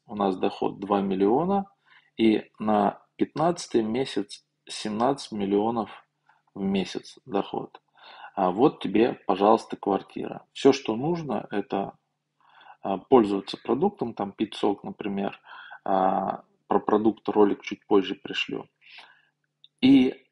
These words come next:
а, показывать людям вот эту модель. Если денег совсем нету, ну, бывает такое, да, то есть человек от зарплаты до зарплаты живёт или не хочет свои тратить,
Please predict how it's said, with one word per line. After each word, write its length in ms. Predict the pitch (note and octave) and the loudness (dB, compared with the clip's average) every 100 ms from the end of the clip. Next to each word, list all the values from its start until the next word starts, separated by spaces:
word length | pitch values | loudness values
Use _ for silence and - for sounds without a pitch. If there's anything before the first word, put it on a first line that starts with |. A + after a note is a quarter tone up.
| - | -10
а, 300 | A2+ G#2+ G#2 | -6 -6 -6
показывать 640 | - A2+ E3 C#3 A2 - A2+ | -4 -2 0 0 -2 -4 -4
людям 460 | A#2+ G#2+ F#2+ F#2 _ _ - | -2 -2 -6 -10 _ _ -16
вот 180 | G#2 A#2 | -6 -4
эту 380 | A#2+ G2+ F#2+ - | -2 -4 -6 -8
модель. 500 | G#2 G2 F#2+ G2 - - _ _ _ _ _ - | -8 -6 -6 -8 -12 -20 _ _ _ _ _ -20
Если 480 | B2 G2+ C3+ D3+ B2+ | -10 4 6 6 0
денег 480 | G#2+ B2 C3 A2 - - | 2 2 2 -2 -10 -4
совсем 560 | A2+ - - G3 F3 | -2 0 0 2 0
нету, 340 | A#2+ G2 - A2+ | -2 -4 -6 -6
ну, 160 | B2+ | -6
бывает 480 | F#2+ G#2 G#2+ G2+ - | 2 4 4 4 0
такое, 480 | - - G2+ G2+ - | -8 -4 -2 -2 -4
да, 220 | G#2 A2 | -2 -4
то 100 | - | -4
есть 140 | F#2+ | -8
человек 300 | - F#2+ G2+ | -6 -6 -6
от 100 | G2 | -4
зарплаты 500 | G#2 G2 - G2+ - | -2 0 2 2 0
до 100 | - | -10
зарплаты 540 | G2 G#2 - G#2 F#2 F#2+ | -4 -4 -2 -2 -2 -4
живёт 420 | F#2+ B2 C#3 - | 0 2 2 0
или 160 | A#2 A#2 | -2 -2
не 100 | A2 | -4
хочет 360 | - G#2 - | 0 0 -2
свои 320 | - G2+ G2 | -6 0 0
тратить, 420 | F#2+ G2 G2+ - | 0 -4 -6 -8